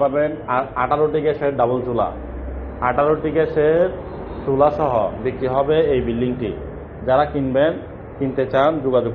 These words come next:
করেন। বেশি ভাড়া খাওয়ার জন্য যারা বিল্ডিং কিনবেন, সিডিআর প্ল্যানও আছে, গ্যাস, পানি, বিদ্যুৎ কমপ্লিট আছে, নিচে দোকান আছে, ব্যাংক লোন আছে, ব্যাংক লোন আছে, যার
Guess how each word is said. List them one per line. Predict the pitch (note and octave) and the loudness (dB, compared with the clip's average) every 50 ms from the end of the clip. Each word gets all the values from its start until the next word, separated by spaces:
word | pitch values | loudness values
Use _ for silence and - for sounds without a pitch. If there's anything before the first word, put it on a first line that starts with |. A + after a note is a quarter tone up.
| A2+ A2+ | 4 4
করেন। | A2+ A2+ G#2+ G2 G2+ G#2+ | 6 6 4 2 0 0
বেশি | C3 B2+ C3 D3+ D3 D#3 | 0 0 0 0 2 4
ভাড়া | D3+ D#3 D#3 C#3 | 4 4 4 4
খাওয়ার | C#3 C3 B2+ C3 C3 C3 | 2 2 2 0 0 -2
জন্য | C#3 C#3+ C#3+ C#3 C#3 | -2 -2 0 0 2
যারা | C3+ C#3 C3+ B2 | 2 2 0 0
বিল্ডিং | C3 B2 C3+ C3+ - - | -4 -6 -6 -8 -8 -6
কিনবেন, | C3+ A#2+ A2+ A2 G#2+ G2+ - - | -4 -4 -2 0 -2 -2 -2 -4
সিডিআর | B2+ A#2 B2 C3 B2 A2+ - | -2 0 2 2 2 2 4
প্ল্যানও | B2+ A#2+ B2 B2+ C#3+ D3 D#3 D3 | 4 4 4 6 6 4 4 4
আছে, | D3+ - D#3 E3 D#3+ - - - - - - - B2 | 2 0 -2 -2 -2 -4 -12 -16 -16 -14 -10 -2 2
গ্যাস, | C#3+ D3 C#3+ - - | 2 2 2 2 0
পানি, | D3 C#3+ C#3 C3 C#3 | 2 2 2 0 -2
বিদ্যুৎ | C3+ C3 D3 D3+ D3+ - - | -2 2 2 0 0 2 2
কমপ্লিট | C3+ B2 A#2+ A#2+ C#3+ C#3+ D3+ C#3+ | 2 2 2 0 2 4 4 4
আছে, | C#3+ D#3 D3+ C#3+ C3+ | 4 2 -2 -2 -2
নিচে | A#2+ - B2+ A#2 A2+ | -2 -2 -4 -2 -2
দোকান | A#2 A2+ A2+ A2 A2 | 0 2 2 2 2
আছে, | G#2 - C3 A#2+ A#2 | 0 2 0 0 2
ব্যাংক | A#2+ B2+ C#3 D3 C#3+ | 2 2 2 2 2
লোন | C#3+ C#3+ C#3+ C#3 | 4 4 4 4
আছে, | C#3 - D#3+ E3 G3 F#3+ - - - - - - - - - - - - - - - - - - - - - - - - - - - - - - - - - - - - - - - - F2 E2+ - - - - - - - - - - - - - - - - - - - - C#5 - - - - - - - - - - - - A3 - - - - - - - - - - - - - - - - - - - - - - - - C3 | 2 4 2 2 2 2 -2 -12 -14 -16 -16 -16 -16 -16 -16 -16 -16 -16 -16 -16 -14 -14 -14 -14 -14 -14 -14 -14 -14 -14 -14 -14 -12 -12 -12 -12 -12 -12 -10 -10 -10 -8 -8 -6 -6 -6 -6 -6 -6 -6 -6 -8 -6 -6 -6 -6 -8 -8 -8 -8 -8 -8 -8 -6 -6 -6 -6 -8 -6 -6 -6 -6 -4 -4 -4 -4 -4 -4 -4 -4 -4 -4 -6 -6 -6 -6 -8 -8 -8 -10 -10 -10 -10 -10 -10 -10 -10 -10 -12 -10 -10 -10 -10 -8 -2 2 4
ব্যাংক | C3+ D3 D3+ D#3 D3+ | 4 4 4 4 6
লোন | D3 D3 D3+ D#3 D3+ | 6 6 6 6 4
আছে, | D3 E3 E3 D#3+ D3 | 2 0 -2 0 0
যার | C#3+ C3 | 0 -2